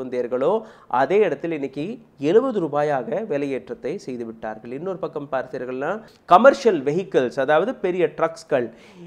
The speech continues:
நூத்தி தொண்ணூறு ரூபாய் ஒரு லை-, ஒரு சைடு இருக்கு, நூத்தி தொண்ணூறு ரூபாய் கட்டி வந்த அந்த விலை இன்னைக்கு இருநூத்தி அறுபத்தஞ்சு ரூபாயாக உயர்ந்து விட்டது. எந்த அளவில் இது உங்களை பாதிக்க இருக்கிறது என்று அதையும் நீங்க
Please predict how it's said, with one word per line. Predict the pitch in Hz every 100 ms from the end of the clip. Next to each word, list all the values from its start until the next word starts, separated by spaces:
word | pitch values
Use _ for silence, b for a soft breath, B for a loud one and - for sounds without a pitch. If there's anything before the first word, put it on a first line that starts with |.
| 170 B 226
நூத்தி | 269 277 240 208
தொண்ணூறு | 233 269 220
ரூபாய் | 196 202 185 131 -
ஒரு | 143 143 139 135 131 - 147
லை-, | 156 180 151
ஒரு | 147 147
சைடு | 170 208
இருக்கு, | 175 147
நூத்தி | 175 175 160
தொண்ணூறு | 151 147 147
ரூபாய் | 165 190 -
கட்டி | 131 156
வந்த | 143 131 123
அந்த | 123 120 120 117 123
விலை | 131 135 208
இன்னைக்கு | 156 139 143 127
இருநூத்தி | 147 190 185 160 208 240 B B 127
அறுபத்தஞ்சு | 190 233 214 185 147
ரூபாயாக | 131 147 156 131 139 214 - - 139
உயர்ந்து | 156 139 113
விட்டது. | 110 - - 73 - - 117 151
எந்த | 196 180 160
அளவில் | 202 220 170 113 - - 131
இது | 131 127 131
உங்களை | 131 127 127 123
பாதிக்க | 139 202 220 156
இருக்கிறது | 127 120 117
என்று | 113 185 226 B B 110
அதையும் | 123 151 123
நீங்க | 110